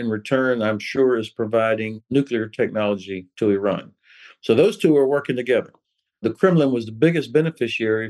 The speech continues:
from the Hamas attack on Israel. So, uh, 'cause it distracted world attention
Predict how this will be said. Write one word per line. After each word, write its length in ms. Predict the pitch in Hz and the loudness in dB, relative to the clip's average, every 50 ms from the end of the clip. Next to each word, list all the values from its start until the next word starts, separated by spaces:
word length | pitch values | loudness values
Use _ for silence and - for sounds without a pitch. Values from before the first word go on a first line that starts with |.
| 110 | -6
from 160 | - 120 117 | -4 -2 -2
the 80 | 110 110 110 | -2 -2 -2
Hamas 400 | 127 117 120 120 123 135 - - | -2 -2 0 0 -2 -2 -4 -6
attack 300 | 113 104 - 110 98 104 - | -8 -4 0 0 0 0 -2
on 120 | 120 120 143 208 | -2 0 0 0
Israel. 320 | 233 165 127 98 - - - _ _ _ _ - - - | 0 0 -2 -2 -2 -4 -8 _ _ _ _ -4 0 2
So, 300 | 135 127 123 117 113 - _ - - - - _ _ _ - 123 | 4 4 4 2 -2 -6 _ -20 -20 -20 -20 _ _ _ -2 0
uh, 160 | 117 113 107 | 0 0 0
'cause 200 | - 135 127 120 | 0 0 0 2
it 120 | 131 120 | 0 2
distracted 640 | 120 135 131 - - - 147 135 139 - - 127 113 110 117 - - - - - - | 2 0 0 0 0 0 0 0 0 -2 -6 -8 -8 -8 -10 -14 -18 -20 -18 -14 -8
world 360 | - 123 127 143 147 135 127 | -2 0 2 4 4 2 2
attention 600 | 120 117 - 185 185 190 175 - 170 156 147 143 | -2 -2 -2 -2 -2 0 -2 -2 -2 -2 0 0